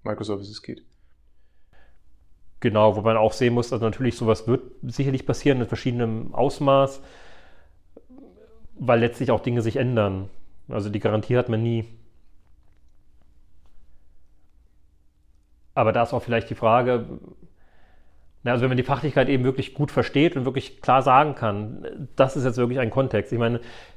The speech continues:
Speaker 2: es gibt auch verschiedene Indikatoren, wie man Bounded Context findet. Das eine ist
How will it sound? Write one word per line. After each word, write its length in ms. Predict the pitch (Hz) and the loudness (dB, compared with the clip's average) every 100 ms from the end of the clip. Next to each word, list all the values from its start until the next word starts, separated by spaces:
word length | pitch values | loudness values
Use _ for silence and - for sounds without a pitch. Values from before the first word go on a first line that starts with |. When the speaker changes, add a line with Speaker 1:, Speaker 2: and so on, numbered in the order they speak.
| - - - - | -20 -20 -20 -10
Speaker 2:
es 140 | - | -4
gibt 140 | 147 156 | 0 4
auch 100 | 127 | 2
verschiedene 360 | 131 151 143 | 2 -2 -2
Indikatoren, 600 | 139 127 135 135 135 123 | -2 -4 0 4 4 4
wie 40 | 107 | 0
man 480 | 110 107 107 113 107 | 0 0 -2 -4 0
Bounded 240 | 107 107 | 0 2
Context 360 | 120 107 - - | 0 -2 -4 -2
findet. 340 | 120 110 101 | 0 0 -2
Das 120 | - | -2
eine 260 | 120 143 160 | 0 0 0
ist 380 | 156 - - | -2 -4 -14